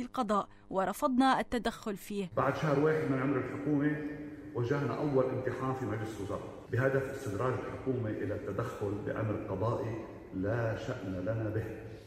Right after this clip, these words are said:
Speaker 2: وهالأمر بيترك أثار كتير سيئة على سمعة لبنان بالداخل وعلى الخارج.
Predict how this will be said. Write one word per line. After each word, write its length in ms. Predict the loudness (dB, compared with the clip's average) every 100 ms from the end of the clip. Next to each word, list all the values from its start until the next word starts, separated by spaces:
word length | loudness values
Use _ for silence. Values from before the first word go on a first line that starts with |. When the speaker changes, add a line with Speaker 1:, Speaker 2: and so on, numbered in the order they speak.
| -16 -6
Speaker 2:
وهالأمر 480 | -2 0 2 2 0 -4 -8 -4 0
بيترك 320 | 0 0 -4
أثار 420 | -6 -4 -4 -4 -6 -12 -6
كتير 200 | -2 0
سيئة 320 | 0 -4 -4 -8 -12 -10 -4
على 180 | -4
سمعة 280 | -2 -2 0
لبنان 640 | -2 -2 -2 0 0 -2 -8 -12 -6
بالداخل 640 | -6 -2 -2 -2 -6 -6
وعلى 140 | -4 -6
الخارج. 400 | -4 -6 -6